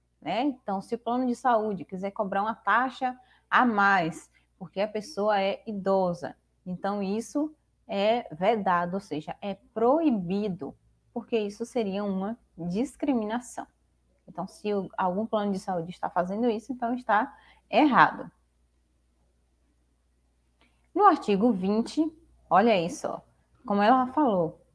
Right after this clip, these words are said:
aqui era artigo oitavo, né, eram números ordinais, e aqui é artigo vinte, são números cardinais. O idoso tem direito à educação, cultura, esporte, lazer,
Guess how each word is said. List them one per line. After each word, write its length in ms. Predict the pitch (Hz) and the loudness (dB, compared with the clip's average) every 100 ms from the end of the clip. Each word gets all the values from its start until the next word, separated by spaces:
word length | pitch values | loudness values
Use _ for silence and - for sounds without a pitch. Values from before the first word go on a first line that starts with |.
| _ | _
aqui 260 | 165 202 190 | -2 -2 2
era 140 | 185 | 4
artigo 380 | 185 - 185 175 | 4 2 -4 -2
oitavo, 600 | 185 - 160 147 208 240 | -4 -2 4 8 8 6
né, 140 | 202 | 2
eram 180 | 240 294 | 2 2
números 400 | 202 185 175 170 | 0 0 -2 0
ordinais, 800 | 160 180 214 214 160 151 220 - _ _ - _ | -2 -2 -4 -2 0 -2 -4 -10 _ _ -20 _
e 80 | 202 | 4
aqui 320 | 220 220 220 | 4 4 0
é 60 | 220 | 0
artigo 500 | 254 - 262 254 349 | 0 -2 0 2 2
vinte, 500 | 226 233 240 - - _ | 4 4 2 -4 -20 _
são 220 | _ - 202 | _ -6 -4
números 340 | 185 180 202 | -2 -4 -4
cardinais. 800 | - 180 202 277 302 - - - _ _ _ _ _ _ _ _ _ _ _ _ _ _ | 0 2 2 0 -2 -4 -16 -20 _ _ _ _ _ _ _ _ _ _ _ _ _ _
O 120 | 359 | 8
idoso 680 | 415 214 190 208 214 156 151 - - | 8 10 8 10 8 4 -6 -8 0
tem 200 | 311 381 | 4 6
direito 500 | 320 214 208 240 190 | 8 8 6 4 6
à 280 | 143 151 165 | 6 4 -4
educação, 800 | 165 175 240 254 - 247 233 220 | -8 -4 -2 -2 0 2 4 2
cultura, 800 | 214 - 247 - 226 214 208 202 - | -2 -4 -4 -2 -2 2 2 0 -2
esporte, 680 | 247 - - 185 175 180 190 | -6 -4 2 4 4 2 2
lazer, 600 | 202 214 175 180 165 | 4 4 0 -2 -2